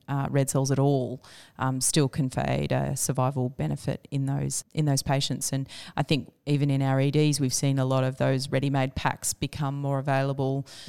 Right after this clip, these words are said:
so you don't have to ring anyone and beg for products or ring the cranky hematologist. Sorry, not all hematologists are cranky, um, <laughs> but there's not a lot of negotiation, and you can get those products in as,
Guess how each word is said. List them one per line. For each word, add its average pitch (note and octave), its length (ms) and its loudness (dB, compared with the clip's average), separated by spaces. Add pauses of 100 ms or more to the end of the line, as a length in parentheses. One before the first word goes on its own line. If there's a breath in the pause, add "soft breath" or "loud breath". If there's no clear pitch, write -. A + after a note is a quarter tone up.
(120 loud breath)
so - 160 -12
you - 40 -8
don't C3 180 -4
have C3+ 160 -6
to C3 120 -4
ring D3 180 0
anyone D3 440 2
and C3+ 120 0
beg D3+ 220 2
for - 120 -10
products D3 600 4
or C3 220 -4 (340 loud breath)
ring D3+ 160 -2
the D3 80 -2
cranky D3 380 -2
hematologist. D3+ 960 2
Sorry, C3+ 420 2
not C3+ 200 2
all C3 140 2
hematologists C3 580 0
are C3+ 60 -2
cranky, C#3 440 -2 (300 loud breath)
um, E3 340 4 (380)
<laughs> G3 380 -2
but C3+ 260 4
there's D3 180 2
not C#3+ 260 4
a D3 60 0
lot C#3 160 4
of C#3 140 -2
negotiation, C#3 720 2
and C3+ 160 -2
you C3 80 -2
can C#3 160 -4
get C#3 200 -2
those C3+ 220 2
products - 460 0
in C3 340 -4
as, C3 360 -6